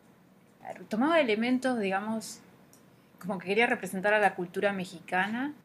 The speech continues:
que para mí lo hacía pésimamente. No sé qué leí. <laughs> Y mientras leía el libro no sabía qué estaba leyendo, no entendía hacia dónde quería ir el libro.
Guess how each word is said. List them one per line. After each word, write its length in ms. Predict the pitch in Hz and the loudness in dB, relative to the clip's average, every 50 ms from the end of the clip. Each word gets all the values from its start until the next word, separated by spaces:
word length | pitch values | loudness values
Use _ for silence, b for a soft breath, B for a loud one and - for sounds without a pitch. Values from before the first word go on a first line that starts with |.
| _ _ | _ _
que 120 | - - | -8 -2
para 180 | 185 202 190 190 | 2 2 2 4
mí 120 | 208 247 | 4 4
lo 80 | 277 254 | 4 2
hacía 340 | 202 196 - 208 190 180 - | 2 2 0 0 0 0 -2
pésimamente. 1000 | 170 - - - - 196 190 185 190 190 196 208 208 214 202 226 240 269 294 302 294 - _ _ | -6 -10 -8 -6 -4 -2 -2 0 0 0 0 -2 -2 -2 -2 -2 -2 -2 -2 -4 -6 -12 _ _
No 240 | - 247 294 330 330 | 4 4 6 6 4
sé 200 | 330 - 381 370 | 2 0 -2 0
qué 120 | - 294 | 0 0
leí. 380 | 262 233 220 254 262 226 180 - - | 0 0 0 0 -2 -4 -6 -10 -14
<laughs> 40 | B B B 320 B 262 247 B B B B - - - B B B B B B B B B B B - - | B B B 4 B 4 0 B B B B -20 -20 -20 B B B B B B B B B B B -12 -4
Y 140 | - 240 226 | 0 4 4
mientras 380 | 233 233 226 226 226 220 220 | 4 4 2 0 -2 -2 -2
leía 180 | 220 247 285 330 | -2 0 0 0
el 80 | 339 302 | 0 0
libro 240 | 311 330 320 311 | 0 0 2 2
no 200 | 262 240 240 269 | 2 2 2 2
sabía 340 | 269 - 302 262 269 285 269 | 0 0 0 0 0 0 -2
qué 80 | 269 254 | -2 -4
estaba 240 | - - 254 233 196 | -2 0 2 2 0
leyendo, 480 | 180 180 - 220 220 202 175 175 170 | 0 -4 -6 -6 -4 -4 -6 -6 -8
no 100 | - 196 | -4 -4
entendía 420 | 220 220 240 226 214 214 226 240 247 | -2 -2 -2 -2 -2 -2 -2 -2 -4
hacia 220 | 240 - 196 165 | -4 -4 -4 -4
dónde 300 | 175 214 233 240 226 202 | -2 -2 -2 -4 -4 -4
quería 180 | - 180 190 190 | -2 -2 -2 0
ir 140 | 196 185 | -2 -2
el 100 | 180 175 | -4 -6
libro. 400 | 185 196 202 190 175 170 170 185 | -6 -6 -6 -6 -8 -8 -10 -12